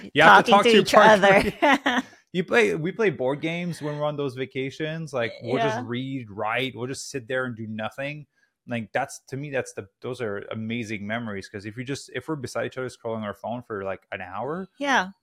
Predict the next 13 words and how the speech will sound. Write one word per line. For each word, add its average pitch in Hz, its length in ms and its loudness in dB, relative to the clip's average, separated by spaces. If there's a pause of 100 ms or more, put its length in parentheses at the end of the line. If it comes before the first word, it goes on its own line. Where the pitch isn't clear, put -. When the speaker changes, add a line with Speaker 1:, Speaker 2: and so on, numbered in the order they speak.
Speaker 2:
that 220 200 -8
reminds 196 400 -6
Speaker 1:
time 127 100 -4
Speaker 2:
me. 107 140 -8
Speaker 1:
just 95 40 -12
disappears. 107 680 -12 (140)
Speaker 2:
'Cause 202 160 -18
people 214 300 -8
go, 202 340 -2
"Oh 214 120 -2
my 214 140 -4
God, 220 360 0 (220)
days, 190 540 -4